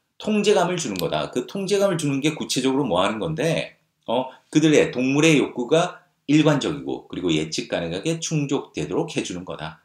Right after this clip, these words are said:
그게 바로 동물 관리에 있어서의 핵심이다. 이렇게 마무리가 된다고 하겠습니다.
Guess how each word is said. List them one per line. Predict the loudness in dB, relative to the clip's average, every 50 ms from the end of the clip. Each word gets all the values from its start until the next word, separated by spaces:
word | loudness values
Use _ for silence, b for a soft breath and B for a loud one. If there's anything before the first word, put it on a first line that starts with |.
| _ _
그게 | -14 -8 -6 -6 -6
바로 | -4 -6 -6 -8 -8 -10
동물 | -10 -8 -8 -6 -6 -6 -6 -8
관리에 | -10 -10 -10 -8 -8 -8 -8
있어서의 | -8 -10 -12 -14 -14 -12 -12 -12 -12
핵심이다. | -12 -14 -14 -14 -14 -12 -12 -12 -12 B B B B B _
이렇게 | -18 -18 -16 -12 -10 -10 -10 -12 -16 _ _ _ _
마무리가 | -10 -10 -8 -8 -10 -10 -12
된다고 | -12 -14 -16 -16 -16 -16
하겠습니다. | -16 -16 -14 -14 -14 -14 -16 -18 -16 -16 -18 -18